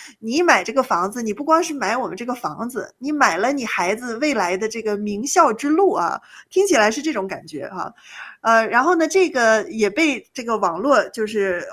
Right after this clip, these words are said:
广泛的关注和传播嘛，好多人也讨论哈。哎，所以这个房子刚刚卖掉了哈，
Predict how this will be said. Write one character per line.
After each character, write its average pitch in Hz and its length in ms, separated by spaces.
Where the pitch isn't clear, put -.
广 190 180
泛 269 160
的 190 380
关 247 200
注 247 180
和 196 100
传 175 300
播 208 160
嘛， 196 100
好 - 140
多 214 100
人 214 140
也 220 120
讨 - 240
论 185 220
哈。 - 160
哎， 208 100
所 302 140
以 294 80
这 302 140
个 269 140
房 196 220
子 233 320
刚 254 160
刚 269 280
卖 294 180
掉 302 260
了 - 160
哈， 160 240